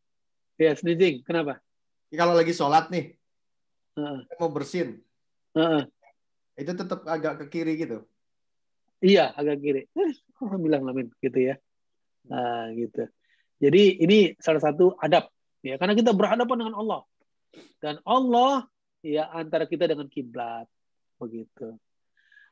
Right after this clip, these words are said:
Speaker 1: Nah, sahabat-sahabat, insya Allah subhanahu, di mana saja berada yang baik hatinya, nah, ini adalah perkara tentang syariat. Memang kelihatannya kecil ya, tapi Rasulullah kasih itu salah satunya adab,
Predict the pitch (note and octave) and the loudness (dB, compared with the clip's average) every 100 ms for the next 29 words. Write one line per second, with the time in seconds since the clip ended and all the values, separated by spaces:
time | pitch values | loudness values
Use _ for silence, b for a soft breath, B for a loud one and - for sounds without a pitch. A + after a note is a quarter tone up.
0 | - F#3+ F3+ F#3+ F#3 F#3 G3 A3 G#3 F#3+ | 0 4 4 4 2 2 2 4 2 2
1 | F3 F3 F3 D#3 D3+ G3 F3 E3 D#3 D3+ | 0 0 -2 -4 -4 -4 -4 -4 -4 -6
2 | D#3+ C#3 C#3+ C#3+ C#3+ D#3 D#3 F#3+ D4 B3 | -4 -4 -2 -2 -2 -2 0 2 4 4
3 | G#3 C4 _ b b _ _ - C3+ - | 4 0 _ b b _ _ -18 -12 -6
4 | F#3+ B3 D4+ G#3 B3 C4+ A#3+ - - G#3+ | -2 2 2 0 -2 -2 -4 -6 -10 -6
5 | A3 A#3 B3+ B3+ B3 _ b _ A3+ A3+ | -4 0 0 0 -2 _ b _ -12 -8
6 | A#3+ B3 A3+ A#3 G#3+ A3 C#4 C#4 B3 B3+ | -8 -2 -2 0 -6 -4 -4 0 0 2
7 | C#4 C4+ A3+ C#4 A#3 D#3 F3 _ _ _ | 0 -2 -2 2 4 2 0 _ _ _
8 | _ _ - G#3 B3+ A3+ A#3 A#3+ G3 F#3 | _ _ -10 -4 -2 0 0 -2 -2 -2
9 | G#3 F#3 F#3 - C#3+ C#3 C3+ C3 B2+ A#2+ | -2 -2 -2 -6 -8 -8 -10 -10 -10 0
10 | D3 E3+ G3 G3 | 2 4 2 0